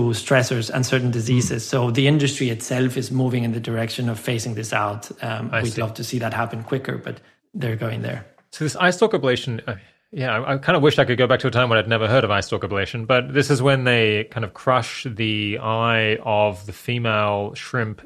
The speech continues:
Speaker 2: in order to induce them to lay eggs sooner and in larger number. It's like, I mean, it sounds awful, and it also,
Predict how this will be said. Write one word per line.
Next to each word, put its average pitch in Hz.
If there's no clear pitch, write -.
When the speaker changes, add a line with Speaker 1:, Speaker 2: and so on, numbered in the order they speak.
Speaker 2:
in 117
order 139
to 139
induce 123
them 196
to -
lay 120
eggs 120
sooner 170
and 139
in 131
larger 131
number. 127
It's 156
like, 156
I 131
mean, 131
it 120
sounds -
awful, 117
and 120
it 123
also, 127